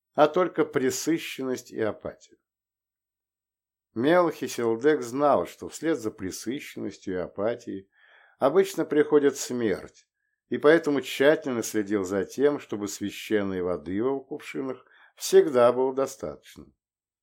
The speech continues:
Ведь если он умрёт, то к власти придёт его племянник Саул, это бестолочь, который не может составить и простейшего заклинания, пригодного для выведения вшей у рабочей скотинки.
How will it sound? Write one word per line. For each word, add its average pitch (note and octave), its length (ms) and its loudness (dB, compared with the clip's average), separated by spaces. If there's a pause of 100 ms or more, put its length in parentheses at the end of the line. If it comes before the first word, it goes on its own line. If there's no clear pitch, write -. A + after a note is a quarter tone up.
(400)
Ведь B2+ 220 -4
если E3 260 4
он D3 160 6
умрёт, C#3+ 600 4
то A2 100 0
к - 100 -12
власти C3 520 4
придёт A2+ 520 -2 (300)
его D3 260 4
племянник D3 640 4
Саул, G#2+ 720 2 (200)
это C3+ 240 -2
бестолочь, A2+ 840 -4 (300)
который D#3+ 400 2
не D3 80 4
может D#3 380 2
составить C#3 680 2
и - 40 -6
простейшего B2 800 0
заклинания, F#2 800 -6 (280)
пригодного B2+ 680 4
для G#2+ 160 4
выведения A2 640 4
вшей - 500 -2
у A2 100 -2
рабочей A2 400 0
скотинки. E2 760 -6